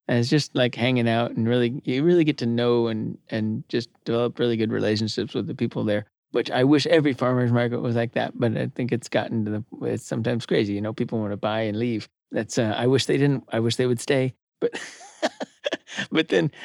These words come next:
it would, <laughs> it would, anyway, it takes a long time to really develop a relationship from a vendor standpoint. If you've only got, like, ten or twenty seconds and you've got a line of ten or fifteen people, you can't always, ju-, you know, people get annoyed if they're waiting in line for too long.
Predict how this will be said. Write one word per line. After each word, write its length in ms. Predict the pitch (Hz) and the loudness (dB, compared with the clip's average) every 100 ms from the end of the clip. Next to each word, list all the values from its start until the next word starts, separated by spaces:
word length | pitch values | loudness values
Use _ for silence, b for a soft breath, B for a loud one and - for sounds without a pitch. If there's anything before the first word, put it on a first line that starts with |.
| B | B
it 100 | - | -2
would, 160 | - - - | 0 -2 -4
<laughs> 120 | - | -2
it 80 | 320 | -2
would, 840 | - - - - - - - 349 - | -2 -12 -12 -12 -12 -12 -8 -6 -2
anyway, 480 | - - - - - _ - _ B B | 0 -2 -2 -4 -4 _ -20 _ B B
it 180 | - 214 | 2 4
takes 200 | 214 202 | 4 4
a 80 | |
long 280 | 208 165 170 | 2 2 2
time 260 | 156 160 143 | 2 0 2
to 100 | 131 | 0
really 640 | 147 156 175 170 151 143 | 0 4 6 8 6 4
develop 400 | 139 143 143 143 | 2 2 2 2
a 60 | 139 | 2
relationship 680 | 131 135 135 131 - 127 127 - | 2 4 4 2 0 -2 -2 0
from 160 | 135 | 2
a 140 | 127 123 | 4 2
vendor 600 | 127 139 165 143 120 117 - | 2 6 8 6 4 0 -2
standpoint. 560 | 139 135 127 127 123 _ - | 0 2 2 2 0 _ -6
If 200 | - 120 | -4 2
you've 120 | 139 | 2
only 180 | 139 135 | 2 2
got, 260 | 120 107 - | 4 2 2
like, 200 | 120 - - | -2 -2 -2
ten 160 | 135 123 | 0 0
or 60 | |
twenty 240 | 127 127 123 | 0 0 0
seconds 520 | 127 120 117 127 - _ _ - | 0 0 -2 -4 -12 _ _ 0
and 120 | 123 | 2
you've 100 | 117 | 4
got 140 | 127 | 4
a 40 | 123 | 2
line 360 | 120 117 117 110 | 2 2 2 0
of 100 | 113 | 0
ten 160 | 127 | 0
or 120 | 113 | 0
fifteen 520 | 123 - 135 135 127 127 | -2 -4 -4 -2 0 0
people, 320 | 127 123 123 _ - | 0 0 -4 _ -2
you 140 | 123 | -2
can't 300 | - 131 123 | 0 0 2
always, 420 | 123 120 113 117 - - | 4 4 2 0 -8 -6
ju-, 220 | 127 123 | -2 -2
you 160 | 127 120 | 0 0
know, 80 | 120 | 2
people 240 | 151 147 | 0 4
get 160 | 135 131 | 4 4
annoyed 380 | 131 123 113 | 4 4 2
if 140 | 127 - | 0 -2
they're 280 | 117 117 123 | 0 0 0
waiting 300 | 127 127 123 | 2 2 0
in 80 | 120 | 0
line 220 | 117 117 | 2 0
for 80 | 117 | 0
too 100 | 117 | 0
long. 120 | 104 | -2